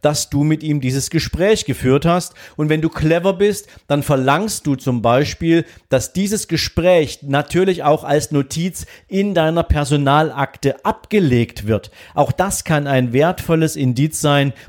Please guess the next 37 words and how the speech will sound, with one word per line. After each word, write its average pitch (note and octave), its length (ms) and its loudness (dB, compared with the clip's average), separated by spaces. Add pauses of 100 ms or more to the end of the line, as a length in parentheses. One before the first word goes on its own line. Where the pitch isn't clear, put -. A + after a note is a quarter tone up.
(100)
dafür, C#3 340 2
dass C3+ 240 -2
du D3 80 0
dich B2+ 200 -2
für C3 100 -2
eine A#2+ 140 4
höher C3 220 4
qualifizierte B2+ 760 0
Aufgabe A#2 540 2
empfehlen C3+ 540 0
willst. - 320 -12 (320)
Naja, D#3+ 220 4
und A2+ 60 0
dann B2+ 120 2
hast F3+ 200 0
du G3+ 40 -2
natürlich F#3+ 480 2
noch G3+ 160 0
die G#3 140 -2
Möglichkeit, G3 760 0 (280)
dich E3 200 0
auch E3 180 2
mit D#3+ 160 0
dem E3+ 180 0
Thema D#3 520 2 (200)
einer D#3+ 220 2
Selbstständigkeit G3 960 0
auseinanderzusetzen. G#2+ 1040 -2
Wenn C#3+ 140 0
all D4 260 2
das, A#3+ 280 0
was C#3+ 160 0
mit D3+ 180 -6
einem D#3+ 100 -2
Arbeitgeber F#3 640 2
nicht F3 220 -2
funktioniert, F3+ 840 0